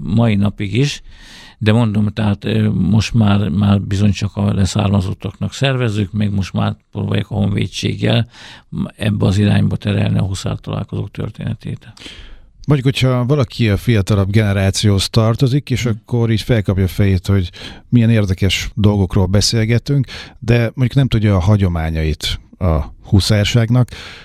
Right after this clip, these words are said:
Speaker 2: milyen időre nyúlik vissza, illetve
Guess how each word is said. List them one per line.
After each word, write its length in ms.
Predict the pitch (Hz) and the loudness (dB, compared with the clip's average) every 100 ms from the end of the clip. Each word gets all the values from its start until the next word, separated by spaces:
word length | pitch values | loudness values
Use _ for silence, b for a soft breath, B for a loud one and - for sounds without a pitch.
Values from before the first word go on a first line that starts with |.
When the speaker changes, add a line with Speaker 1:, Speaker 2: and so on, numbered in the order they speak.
| B _ _ | B _ _
Speaker 2:
milyen 500 | 208 147 135 123 110 - | 2 4 6 4 0 -2
időre 360 | 131 120 113 | 0 2 4
nyúlik 400 | 117 113 110 - | 2 4 2 0
vissza, 520 | 104 123 - - 127 127 _ | 0 2 2 0 0 -2 _
illetve 840 | - 120 113 110 107 - 110 110 104 | -2 2 4 4 2 2 2 4 0